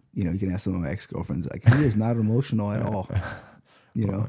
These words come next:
Speaker 2: I get it, man. I get it. We all work through shit differently, and we all look at life differently.
Speaker 1: Of course.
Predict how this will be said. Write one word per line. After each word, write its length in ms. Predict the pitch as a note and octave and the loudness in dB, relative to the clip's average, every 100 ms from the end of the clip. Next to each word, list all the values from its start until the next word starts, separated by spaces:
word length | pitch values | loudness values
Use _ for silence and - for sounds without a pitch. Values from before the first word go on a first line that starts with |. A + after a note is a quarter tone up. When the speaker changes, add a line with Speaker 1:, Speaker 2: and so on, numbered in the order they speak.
| - | 2
Speaker 2:
I 140 | G2+ | 2
get 240 | A#2+ F2 | 4 2
it, 140 | E2 - | 0 -2
man. 280 | D#2 F2 F#2+ | 0 0 -2
I 120 | - | -4
get 200 | F#2+ D#2 | -2 0
it. 120 | D#2 - | -2 0
We 120 | F2+ | 4
all 160 | F#2+ F#2+ | 4 6
work 200 | G2 - | 2 0
through 160 | G2+ | -2
shit 240 | F2 G2 - | -2 -2 -2
differently, 440 | F#2+ F2+ F#2 F#2+ | -2 -2 -2 2
and 80 | F2+ | 2
we 80 | E2 | 2
all 340 | E2 E2+ E2 E2 | 0 2 2 0
look 220 | F2 F2 | 0 0
at 60 | - | -2
life 240 | D#2+ D#2 - | -2 -2 -4
differently. 420 | - - D#2+ D#2 | -10 -8 -4 -4
Speaker 1:
Of 120 | F#2 | -6
course. 380 | - F#2 F2+ - | -4 -2 -2 -6